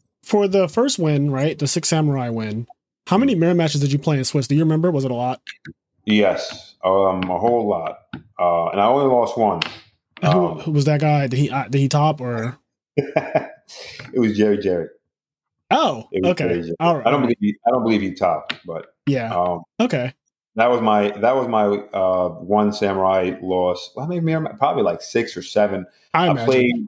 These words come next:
Speaker 2: I, I played probably, like, six day one, um, and one day two.
Speaker 1: And then
Speaker 2: Uh, my,
Speaker 1: were you
Speaker 2: my other
Speaker 1: X one or
Speaker 2: loss
Speaker 1: X two after Swiss?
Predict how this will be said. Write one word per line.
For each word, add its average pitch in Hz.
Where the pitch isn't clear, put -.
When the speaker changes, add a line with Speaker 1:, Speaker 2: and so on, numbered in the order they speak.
Speaker 2:
I, 104
I 101
played 139
probably, 123
like, 80
six -
day 104
one, 92
um, 80
and 87
one 92
day 87
two. 82
Speaker 1:
And 170
then 170
Speaker 2:
Uh, 165
my, 117
Speaker 1:
were 170
you 180
Speaker 2:
my 117
other 131
Speaker 1:
X 151
one 147
or 117
Speaker 2:
loss 147
Speaker 1:
X 147
two 139
after 131
Swiss? 127